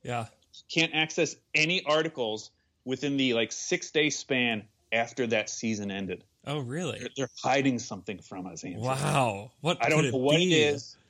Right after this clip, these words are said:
Speaker 2: I'm gonna blow this wide open when I have some time. But that's why I had to
Speaker 1: <laughs>
Speaker 2: use an article written about Game Four, I think.
Speaker 1: Yeah.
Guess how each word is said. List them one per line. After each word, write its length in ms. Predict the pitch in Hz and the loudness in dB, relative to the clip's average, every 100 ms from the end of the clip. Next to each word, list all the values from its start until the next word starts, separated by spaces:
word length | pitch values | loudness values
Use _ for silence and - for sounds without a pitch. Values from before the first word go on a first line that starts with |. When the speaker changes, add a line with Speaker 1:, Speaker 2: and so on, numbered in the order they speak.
| _ _ | _ _
Speaker 2:
I'm 140 | 131 135 | -4 0
gonna 180 | 170 170 | 0 2
blow 240 | 143 151 | 2 2
this 180 | 143 131 | 0 -2
wide 380 | 120 131 151 147 | 0 2 2 2
open 340 | 139 139 127 | 0 -2 -4
when 120 | 120 | -4
I 40 | 120 | -6
have 200 | 120 120 | -6 -6
some 160 | 139 | -8
time. 420 | 117 127 113 101 95 - - - - 127 - | -6 -4 -2 -4 -6 -14 -16 -12 -6 -4 0
But 100 | 131 | 2
that's 220 | 147 - | 2 2
why 140 | 143 | 4
I 120 | 139 127 | 4 4
had 200 | 143 135 | 2 0
to 60 | |
Speaker 1:
<laughs> 120 | 127 | -2
Speaker 2:
use 140 | 127 117 | -4 -6
an 80 | 131 | -4
article 440 | 120 123 123 123 | -2 -2 0 -2
written 240 | 110 160 | 0 -2
about 360 | 113 110 107 104 - | -2 0 0 0 -4
Game 300 | 110 110 104 | -4 -4 -6
Four, 400 | - 110 104 98 | -6 -2 0 0
I 80 | 92 | -4
think. 340 | 104 98 98 - - | -6 -10 -12 -16 -4
Speaker 1:
Yeah. 320 | 131 131 | 0 2